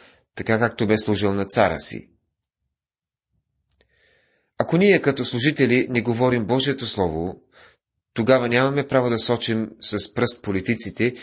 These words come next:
и да ги обвиняваме, че не си вършат работата и че застрашават страната ни. Приятели, ако вие не проповядвате Божието Слово чрез думи или чрез дело,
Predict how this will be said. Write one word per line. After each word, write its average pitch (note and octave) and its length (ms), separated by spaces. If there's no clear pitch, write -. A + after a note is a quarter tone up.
и B2+ 80
да C3 100
ги C#3+ 100
обвиняваме, C3+ 600
че C3 160
не A#2 80
си A#2+ 160
вършат A2+ 380
работата G#2 640
и A2 440
че G#2 160
застрашават F#2 800
страната A2 500
ни. - 160
Приятели, G#2+ 520
ако G2+ 580
вие A#2+ 260
не C#3 140
проповядвате C#3+ 640
Божието B2 440
Слово G2 640
чрез - 520
думи G2+ 540
или F#2 220
чрез E2+ 260
дело, A2+ 420